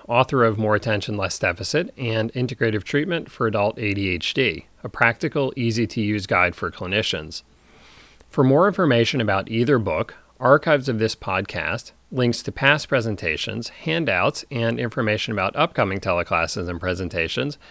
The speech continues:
check out adult A D H D book dot com. In episode eighty-two, I coined the terms opportunity excess disorder and distraction excess disorder.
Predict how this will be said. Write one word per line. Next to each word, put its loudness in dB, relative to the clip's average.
check 2
out 4
adult 2
A 0
D 0
H -4
D -6
book -4
dot -4
com. -2
In 6
episode 4
eighty-two, 4
I 2
coined 2
the 2
terms 2
opportunity 2
excess 0
disorder -2
and 2
distraction 2
excess -2
disorder. -6